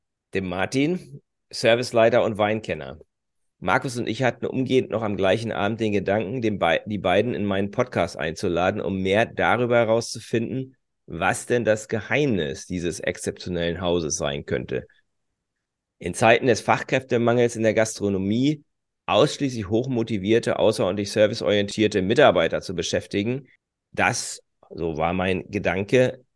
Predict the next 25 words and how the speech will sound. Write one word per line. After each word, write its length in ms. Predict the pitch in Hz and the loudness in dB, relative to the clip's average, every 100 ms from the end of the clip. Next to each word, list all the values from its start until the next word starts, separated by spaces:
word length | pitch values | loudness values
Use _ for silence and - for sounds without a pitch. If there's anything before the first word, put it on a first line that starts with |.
| _ | _
dem 240 | 101 110 | 0 0
möchte 240 | 107 101 101 | -2 -2 -6
ich 140 | 98 | -4
gerne 260 | 82 90 - | -2 -2 -2
auf 140 | - | -4
den 100 | 101 | -4
Grund 240 | - 110 | -6 -6
gehen. 300 | - - - _ _ _ _ - - - - _ | -10 -16 -18 _ _ _ _ -20 -20 -20 -20 _
Herzlich 300 | - 113 156 | 2 2 4
willkommen, 320 | 123 - 120 131 | 0 6 6 6
lieber 180 | 120 | 6
Marius, 460 | 101 95 123 139 131 | 6 4 2 2 0
lieber 180 | 110 98 | 2 2
Martin. 460 | 90 101 - 151 | 2 -2 -2 -4
Es 180 | - 98 | -2 -6
freut 360 | - 107 120 - | 2 6 6 4
mich 280 | 117 - _ _ _ | -2 -4 _ _ _
sehr, 480 | 92 104 135 95 113 | -4 4 6 8 6
dass 180 | 98 113 | 4 4
wir 100 | 101 | 0
uns 100 | 101 | 0
auf 100 | 98 | -2
diese 280 | 104 104 98 | 0 2 4
Weise 240 | 104 90 | 4 4
wieder, 240 | 101 117 | 2 0